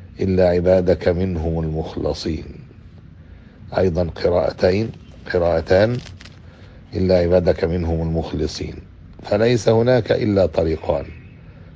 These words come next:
الإخلاص، وفيه يصرف الله عن العبد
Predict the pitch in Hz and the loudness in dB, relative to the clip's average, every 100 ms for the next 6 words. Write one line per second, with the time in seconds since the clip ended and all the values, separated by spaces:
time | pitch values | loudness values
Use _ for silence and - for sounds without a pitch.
0 | - 110 117 123 117 123 131 131 - - | 0 2 4 2 0 6 6 4 -2 -12
1 | - - - 90 120 110 110 113 - 104 | -14 -14 -6 -2 0 2 2 2 0 -2
2 | 101 104 113 107 101 101 98 107 101 | 0 2 4 4 4 2 2 2 0